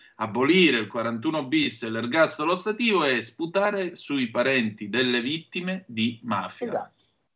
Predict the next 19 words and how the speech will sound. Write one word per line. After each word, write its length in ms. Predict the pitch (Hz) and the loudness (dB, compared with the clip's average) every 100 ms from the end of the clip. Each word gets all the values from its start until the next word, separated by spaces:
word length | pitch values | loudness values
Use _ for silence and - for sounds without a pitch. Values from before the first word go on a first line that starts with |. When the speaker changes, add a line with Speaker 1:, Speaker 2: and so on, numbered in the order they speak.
| _ _ _ _ | _ _ _ _
Speaker 2:
Secondo 380 | 220 214 269 | 2 4 4
me 60 | 349 | 2
Speaker 1:
Pigliare 440 | 294 208 247 247 | 2 4 6 6
e 20 | 220 | 4
Speaker 2:
la 60 | |
Speaker 1:
dirgli: 320 | 208 208 196 185 | 2 -2 -2 -2
"Tutti 260 | - 254 | -2 -2
quanti 320 | 254 247 262 | -2 -2 -2
siete, 500 | 208 208 175 170 - | -2 0 0 0 -4
puh 500 | - - 339 311 240 | -6 2 6 6 4
a 120 | 190 170 | 2 2
voi 580 | 139 139 123 110 92 107 _ _ _ | -2 -4 -4 -8 -14 -20 _ _ _
e 120 | 180 | 0
ai 140 | 175 170 | 2 2
Speaker 2:
la 140 | 175 | 0
Speaker 1:
vostri 320 | 185 254 196 | -2 -8 -12
Speaker 2:
Costituzione 280 | - 208 202 | -12 -2 0
Speaker 1:
morti." 120 | - | 0
Speaker 2:
gliel'ha 260 | 208 196 | -6 -6